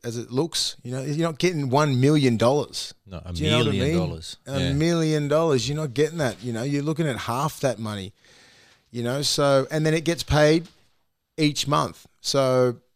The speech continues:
Speaker 1: usually, just say on a five hundred thousand dollar contract, you're looking at, just say before tax, after tax,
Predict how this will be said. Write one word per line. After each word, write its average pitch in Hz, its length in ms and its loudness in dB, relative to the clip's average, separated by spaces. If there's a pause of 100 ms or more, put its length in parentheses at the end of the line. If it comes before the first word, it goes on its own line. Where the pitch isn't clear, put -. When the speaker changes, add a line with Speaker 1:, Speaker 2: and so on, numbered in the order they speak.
(320)
Speaker 1:
usually, 139 520 -2
just 131 160 -2
say 135 120 2
on 131 80 2
a 120 40 -2
five 135 220 4
hundred 127 180 2
thousand 123 280 2
dollar 117 140 2
contract, 135 600 0
you're 113 120 -2
looking 120 240 -2
at, 110 260 -2 (580)
just - 180 -8
say 113 200 -6
before 107 380 -8
tax, 117 320 -4
after 113 260 -6
tax, 113 380 -2